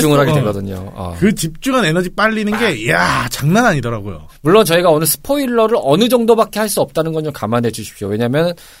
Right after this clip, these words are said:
Speaker 1: 이야기를 끌어가는 전제가 널리 알려졌듯이 송태섭을 시점으로 얘기를
Speaker 2: 음.
Speaker 1: 하고 송태섭의 배경 이야기들이 나오다 보니까 이 이야기는 저희가 건드릴 수가 없을 것 같고요. 원작에 없던 이야기라서
Speaker 2: 그렇죠,
Speaker 1: 저희가
Speaker 2: 그렇죠.
Speaker 1: 어떻게 할 수 있는 상황은 아니고요.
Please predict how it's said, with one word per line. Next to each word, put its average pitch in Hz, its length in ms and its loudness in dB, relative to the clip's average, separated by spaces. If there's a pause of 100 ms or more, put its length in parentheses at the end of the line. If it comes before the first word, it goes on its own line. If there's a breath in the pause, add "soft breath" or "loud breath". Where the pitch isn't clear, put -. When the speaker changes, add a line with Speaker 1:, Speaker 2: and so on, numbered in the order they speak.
(100)
Speaker 1:
이야기를 208 420 4
끌어가는 208 400 2
전제가 147 540 0
널리 196 340 4
알려졌듯이 127 1080 -2
송태섭을 208 760 -4
시점으로 185 540 -4
얘기를 113 220 -2
Speaker 2:
음. 135 40 2
Speaker 1:
하고 202 240 0 (300 loud breath)
송태섭의 247 640 2
배경 185 340 0
이야기들이 135 440 0
나오다 107 300 0
보니까 98 340 -2
이 180 260 -2
이야기는 165 300 2
저희가 131 160 0
건드릴 127 280 -2
수가 135 200 -6
없을 - 440 -14
것 120 120 -8
같고요. 104 480 -4
원작에 190 560 2
없던 190 460 2
이야기라서 123 540 0
Speaker 2:
그렇죠, 95 240 -10
Speaker 1:
저희가 120 260 0
Speaker 2:
그렇죠. 113 120 4
Speaker 1:
어떻게 110 240 -4
할 160 140 -4
수 175 200 -8
있는 113 220 -4
상황은 120 300 -4
아니고요. 101 400 -8